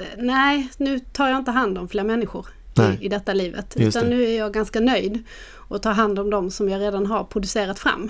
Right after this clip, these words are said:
Speaker 2: Just
Speaker 1: liksom.
Speaker 2: det.
Speaker 1: Ehm, och då tycker du att jag, fyrtiotvå år gammal med begynnande åderbråck, ska, eh, vara gravid för det första.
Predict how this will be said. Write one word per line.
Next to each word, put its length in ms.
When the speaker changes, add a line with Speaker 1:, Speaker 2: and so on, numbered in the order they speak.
Speaker 2:
Just 220
Speaker 1:
liksom. 200
Speaker 2:
det. 80
Speaker 1:
Ehm, 360
och 100
då 120
tycker 360
du 220
att 200
jag, 360
fyrtiotvå 480
år 220
gammal 400
med 160
begynnande 500
åderbråck, 480
ska, 440
eh, 140
vara 240
gravid 500
för 80
det 60
första. 460